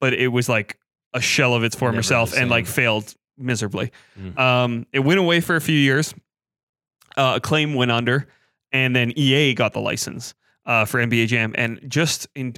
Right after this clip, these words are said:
Speaker 1: I think it was two thousand ten or two thousand eleven,
Speaker 2: I remember
Speaker 1: they
Speaker 2: that.
Speaker 1: came out with, like, this new N B A Jam. And I read a review on it, and they were saying that, like, um,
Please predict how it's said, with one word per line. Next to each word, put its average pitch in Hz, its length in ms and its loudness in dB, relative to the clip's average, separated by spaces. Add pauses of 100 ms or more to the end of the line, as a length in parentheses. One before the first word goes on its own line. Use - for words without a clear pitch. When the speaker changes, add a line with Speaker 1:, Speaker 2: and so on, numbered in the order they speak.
Speaker 1:
I 117 80 -6
think 165 160 -6
it - 20 -2
was 143 140 -4
two - 160 -10
thousand 160 340 -4
ten 160 440 -6
or 127 120 -4
two - 180 -4
thousand 131 260 0
eleven, 117 500 0
Speaker 2:
I 107 60 -12
remember 107 320 -2
Speaker 1:
they 139 80 2
Speaker 2:
that. - 80 -4
Speaker 1:
came 143 180 2
out 139 140 2
with, 127 180 0
like, 123 160 0
this 131 200 0
new 139 360 2
N 131 180 0
B 123 220 2
A 120 40 0
Jam. 113 400 -2 (340)
And 123 260 0
I 127 140 0
read 160 180 4
a 190 40 2
review 151 340 2
on 135 160 2
it, 98 100 -2
and 123 100 -2
they 123 60 0
were 127 80 0
saying 135 260 -2
that, 127 160 -2
like, 117 300 -2 (500)
um, 117 400 0